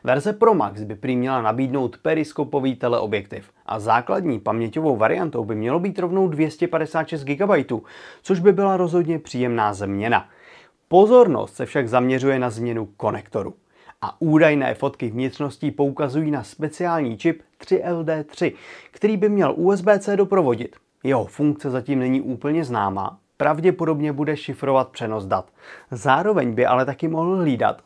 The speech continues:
zda je připojené příslušenství certifikované od Apple a případně omezit rychlost nabíjení,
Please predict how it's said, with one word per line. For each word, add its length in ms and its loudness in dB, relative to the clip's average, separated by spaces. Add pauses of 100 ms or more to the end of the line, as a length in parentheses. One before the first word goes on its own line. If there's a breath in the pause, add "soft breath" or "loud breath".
zda 280 -6
je 80 -2
připojené 540 -4
příslušenství 840 -8
certifikované 1000 -4
od 240 -8
Apple 260 0 (360 loud breath)
a 100 0
případně 540 -6
omezit 480 2
rychlost 380 -6
nabíjení, 560 -4